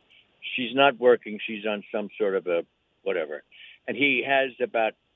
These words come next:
seventy thousand in the bank that he would, that she's gonna get. She's an only daughter. His wife is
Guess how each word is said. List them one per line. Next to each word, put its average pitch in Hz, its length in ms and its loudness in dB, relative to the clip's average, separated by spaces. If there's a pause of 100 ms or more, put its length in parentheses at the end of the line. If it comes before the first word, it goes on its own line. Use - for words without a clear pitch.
(400)
seventy 143 440 0
thousand 110 400 0
in 101 100 -8
the 95 80 -6
bank 92 420 -6
that 95 140 -8
he 95 140 -10
would, 92 200 -8 (600)
that 87 80 -2 (100)
she's 131 220 -2
gonna 104 240 2
get. 90 260 0 (920)
She's 107 280 -6
an 98 200 -2
only 131 400 6
daughter. 107 340 4
His 98 260 -12
wife 107 260 -2
is 98 100 -12